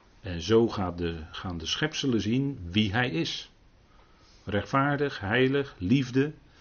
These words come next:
zichtbaar. Hè, werd gesta-, kreeg gestalte in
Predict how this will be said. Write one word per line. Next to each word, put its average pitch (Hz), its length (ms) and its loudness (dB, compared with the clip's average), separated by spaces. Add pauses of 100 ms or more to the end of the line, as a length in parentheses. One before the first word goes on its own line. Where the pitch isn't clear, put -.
(460)
zichtbaar. 135 680 4
Hè, 151 280 -2 (340)
werd 92 200 -6
gesta-, - 520 -6
kreeg 101 240 0
gestalte 120 520 -4
in 98 320 -4